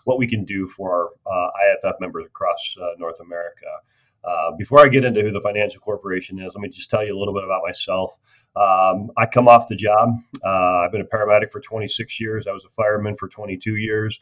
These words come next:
Uh, I just retired in June, uh, when General President Kelly and, uh, General Secretary Lima asked me to come and, and head up the Financial Corporation. Uh,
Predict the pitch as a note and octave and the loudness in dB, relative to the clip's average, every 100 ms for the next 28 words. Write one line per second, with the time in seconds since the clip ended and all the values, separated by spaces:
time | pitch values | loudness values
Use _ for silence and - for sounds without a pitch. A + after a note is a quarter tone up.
0 | - - _ - F#2+ F#2 G#2+ G#2 C#3 C3+ | -20 -20 _ -6 -2 -2 -4 -8 -2 -2
1 | - G2+ G#2 G#2+ A2 G#2 G2 F2+ G#2 G#2 | -2 -6 0 0 0 -4 -10 -12 -10 -6
2 | A2 A#2 A2 - G2 F#2+ F#2 G2 A2+ G#2 | 0 0 -2 -4 -4 -4 -6 -10 -8 -8
3 | G2+ G#2 G#2 G2 - G2+ G2+ G2 F#2+ F#2+ | -6 -8 -8 -14 -6 -4 -4 -6 -6 -8
4 | F#2+ F2+ F2+ G2+ G2 G2+ G2+ - G2+ F#2+ | -8 -10 -14 -14 -12 -10 -12 -12 -12 -12
5 | G2 G2+ G2 F#2 G2+ F#2+ F#2 G2 F#2+ F#2+ | -12 -6 -6 -6 -10 -16 -10 -6 -4 -4
6 | F#2+ F#2+ F#2+ G2 F#2 G2 G2 F#2+ - F#2 | -4 -6 -12 -12 -6 -2 -2 -4 -12 -12
7 | F2+ G2+ G#2+ - G#2+ A2 A2 A2+ A#2+ A#2+ | -8 -10 -10 -12 -12 -8 -8 -8 -8 -10
8 | A#2+ _ _ _ _ - G2 F#2+ | -10 _ _ _ _ -4 -2 0